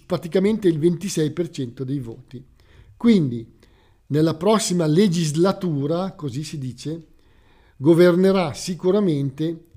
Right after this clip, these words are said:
il partito di Giorgia Meloni con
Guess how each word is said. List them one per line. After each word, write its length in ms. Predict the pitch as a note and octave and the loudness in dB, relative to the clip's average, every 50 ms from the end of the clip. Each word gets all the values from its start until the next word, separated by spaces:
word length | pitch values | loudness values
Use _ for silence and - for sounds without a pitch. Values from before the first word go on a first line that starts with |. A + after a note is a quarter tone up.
| - _ | -14 _
il 140 | - C#3+ B2+ | -8 -8 -4
partito 840 | C3+ F3 F3+ F3+ F3+ - D3+ C3+ - - - C#3+ D3 D3+ - - - _ _ _ | -2 -2 -2 -2 -6 -10 -12 -12 -12 -10 -8 -8 -8 -8 -12 -20 -20 _ _ _
di 160 | - B2+ B2+ | -10 -8 -4
Giorgia 300 | A#2+ C#3 E3 D#3 C3 D3 | 0 0 0 2 0 0
Meloni 540 | D3+ F3 G3 F3+ D3 B2+ C3 C3 C#3 D3 C#3 - | 2 2 2 2 2 0 -2 -2 -4 -4 -6 -4
con 640 | - F3+ F#3+ F3+ E3 D#3+ D#3 D#3 E3 F3+ F#3+ F#3+ | 4 6 8 8 8 6 4 4 2 2 0 -4